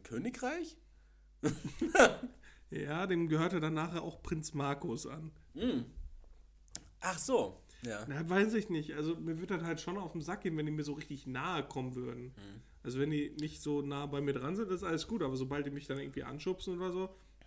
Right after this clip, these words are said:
Speaker 2: klopp ich die zu Brei.
Speaker 1: Was meinst du, was wäre das Geilste daran, <laughs> prominent zu sein?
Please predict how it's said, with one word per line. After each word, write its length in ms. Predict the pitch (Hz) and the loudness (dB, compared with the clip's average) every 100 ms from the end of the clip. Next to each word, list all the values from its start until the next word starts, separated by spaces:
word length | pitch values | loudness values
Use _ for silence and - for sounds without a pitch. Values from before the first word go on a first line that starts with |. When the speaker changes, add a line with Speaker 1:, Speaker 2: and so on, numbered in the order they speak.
| - | -14
Speaker 2:
klopp 200 | - 135 | -2 -2
ich 80 | 131 | 0
die 120 | - | -6
zu 160 | 131 131 | -6 -8
Brei. 320 | 127 117 120 120 - - | -8 -10 -10 -12 -18 -16
Speaker 1:
Was 120 | - 120 | -8 -2
meinst 220 | 120 127 | 0 2
du, 40 | |
was 120 | 113 113 | 2 2
wäre 100 | 107 | 2
das 160 | - | 0
Geilste 460 | 98 104 123 170 175 | 0 0 2 2 2
daran, 320 | 175 165 170 | 0 2 0
<laughs> 20 | |
prominent 400 | 175 185 170 175 | 0 2 2 2
zu 140 | - 185 | 2 0
sein? 420 | 185 202 220 254 | -2 -2 -2 2